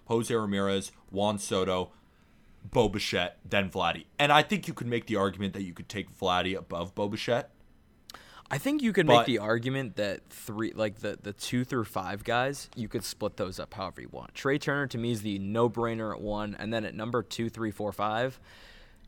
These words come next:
Speaker 2: it's kinda up to your own discretion and, and how you wanna build your team, because those guys are all gonna bring different things to the table, and, and it's really about who do you believe in personally, 'cause they're all good. They're all, they're all freaking amazing.
Speaker 1: And number one is a guy who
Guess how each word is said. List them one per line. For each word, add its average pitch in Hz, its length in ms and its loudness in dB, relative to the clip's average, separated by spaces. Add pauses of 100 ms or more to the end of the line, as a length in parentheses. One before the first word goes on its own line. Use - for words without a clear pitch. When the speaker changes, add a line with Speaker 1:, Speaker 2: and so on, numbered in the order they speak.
Speaker 2:
it's 117 160 -4
kinda 120 260 2
up 107 120 -2
to - 80 -6
your 101 180 -2
own 107 180 -2
discretion 104 540 -4
and, 95 160 -6
and 98 140 -6
how 101 140 -2
you 101 160 -2
wanna 98 180 -6
build 101 260 -6
your 92 100 -12
team, 92 380 -10
because 95 360 -12
those 117 200 -4
guys 127 240 2
are 110 160 0
all 107 240 -2 (160)
gonna 107 180 -2
bring 107 200 -4
different 101 320 -8
things 107 240 -8
to 104 60 -10
the 107 60 -8
table, 107 460 -4
and, 117 200 -6
and 107 140 -8
it's 104 140 -10
really 120 220 2
about 110 180 -2 (360)
who 123 200 -2
do 117 220 -4
you 113 260 2
believe 73 340 -6
in 95 120 -12
personally, 92 500 -8 (460)
'cause 165 140 -6
they're 247 140 0
all 151 120 6
good. 98 220 -10 (100)
They're 143 160 6
all, 127 240 8
they're 135 200 4
all 110 80 4
freaking 92 360 -10
amazing. 60 420 -16 (920)
Speaker 1:
And 101 120 2
number 98 240 2
one 90 220 -2
is 85 140 -8
a 87 60 -8
guy 82 340 -2
who 85 460 -8